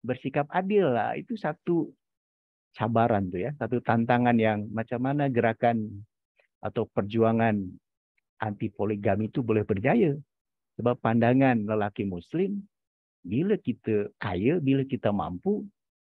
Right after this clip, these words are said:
bersikap adil, boleh punya isteri satu. Atau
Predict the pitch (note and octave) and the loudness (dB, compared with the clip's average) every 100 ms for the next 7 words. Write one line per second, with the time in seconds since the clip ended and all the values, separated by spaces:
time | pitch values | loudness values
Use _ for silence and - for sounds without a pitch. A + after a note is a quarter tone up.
0 | _ _ G#2 G2+ A2 A2 G#2 G2 C3 F3+ | _ _ -10 -4 -2 0 -2 -4 -2 -2
1 | B2+ C3+ G3+ F3+ D#3+ E3 D#3+ - _ _ | 0 -2 -2 -2 -4 -2 -4 -8 _ _
2 | _ _ _ _ _ _ - A#2+ C3+ G3+ | _ _ _ _ _ _ -8 -2 0 2
3 | G3 G3 E3 E3+ _ _ _ _ _ _ | 2 0 0 -4 _ _ _ _ _ _
4 | _ _ _ _ _ _ - F2+ - D#3+ | _ _ _ _ _ _ -10 -4 2 4
5 | F#3+ F#3 | 4 0